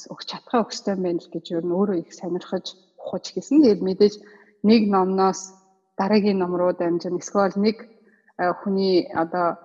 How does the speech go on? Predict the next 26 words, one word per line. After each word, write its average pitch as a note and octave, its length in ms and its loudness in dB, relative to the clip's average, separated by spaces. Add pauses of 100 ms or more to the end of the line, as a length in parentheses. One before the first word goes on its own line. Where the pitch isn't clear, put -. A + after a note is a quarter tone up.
(140)
илтгэлийг F#3+ 560 -4
ч - 120 -8
юм F3+ 120 -4
уу, F3 360 -2
хуваалцсан F#3 480 -8
зүйлийг F3 400 -4
сонсохороо, F3+ 600 -4 (400)
нэг F#3 120 -2
юм F3+ 120 -2
сонсохороо E3+ 480 -6
тэрийг E3+ 360 -4
нь E3+ 120 -2
тэгээд E3 240 -4
цааш F#3 200 -12
нь F3 280 -8 (280)
ухаа - 280 -12
сонирхдаг - 440 -12
ч - 120 -16
юм F3+ 80 -8
уу. F3 120 -8
Тэгэж A3+ 240 2
авсаар A3+ 320 0
байгаа F#3+ 200 0
л F#3 120 -4
яг F3+ 80 -2
одоо F3 260 -2